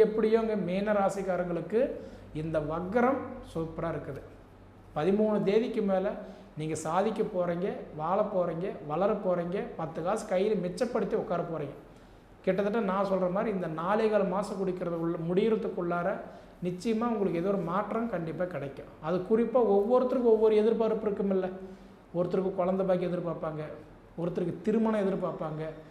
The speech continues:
ஒருத்தருக்கு வந்து தொழில் எதிர்பார்ப்பாங்க, ஒருத்தருக்கு வீடு வாசல் கட்டுறதை எதிர்பார்ப்பாங்க, ஒருத்தருக்கு வெளிநாடு போறதுக்கு முயற்சி பண்ணுவாங்க. இது போல அவங்கவங்களுடைய தேவை என்னவோ அந்த தேவை இந்த நாலே கால் மாசத்துல முடிஞ்சிரும்.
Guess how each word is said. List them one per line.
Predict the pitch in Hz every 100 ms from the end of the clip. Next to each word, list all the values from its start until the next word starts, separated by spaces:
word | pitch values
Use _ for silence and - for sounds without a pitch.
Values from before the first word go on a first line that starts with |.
| - -
ஒருத்தருக்கு | 175 175 180 175 175
வந்து | 202 -
தொழில் | 190 202 240 214
எதிர்பார்ப்பாங்க, | 196 190 170 - 160 156 160 -
ஒருத்தருக்கு | 165 175 180 165
வீடு | 214 254
வாசல் | 233 208 190 185
கட்டுறதை | 180 226 220
எதிர்பார்ப்பாங்க, | 196 190 175 - 160 156 160 - - -
ஒருத்தருக்கு | 185 180 190 180
வெளிநாடு | 202 247 254
போறதுக்கு | 214 214 202 202 185
முயற்சி | 185 180 175
பண்ணுவாங்க. | 165 160 156 156 147
இது | 170
போல | 190 214
அவங்கவங்களுடைய | 233 170 202 240 254 262 277 254 233 -
தேவை | 208 220 262 277 262
என்னவோ | 196 196 196 165 180 - - - -
அந்த | 131 190 190
தேவை | 190 196 220 254 285 294
இந்த | 196 185
நாலே | 180 190 190
கால் | 180 170
மாசத்துல | 185 226 233
முடிஞ்சிரும். | 165 156 147 143